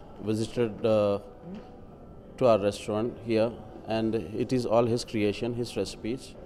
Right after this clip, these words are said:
So Mister Qureshi is here to, uh, give us the best of, uh, the Awadhi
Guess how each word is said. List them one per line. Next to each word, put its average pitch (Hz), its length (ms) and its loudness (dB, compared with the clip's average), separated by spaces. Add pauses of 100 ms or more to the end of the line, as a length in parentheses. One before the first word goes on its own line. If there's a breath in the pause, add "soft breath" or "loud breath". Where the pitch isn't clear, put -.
(140)
So - 400 0
Mister 117 220 -2
Qureshi 127 640 2 (200)
is 120 200 2
here 113 340 6 (1120 loud breath)
to, 104 400 2
uh, 104 200 4
give 113 280 4
us - 400 2
the 107 80 -2
best 123 380 4
of, 117 120 4 (160)
uh, 101 340 4 (260)
the 107 140 2
Awadhi 98 380 0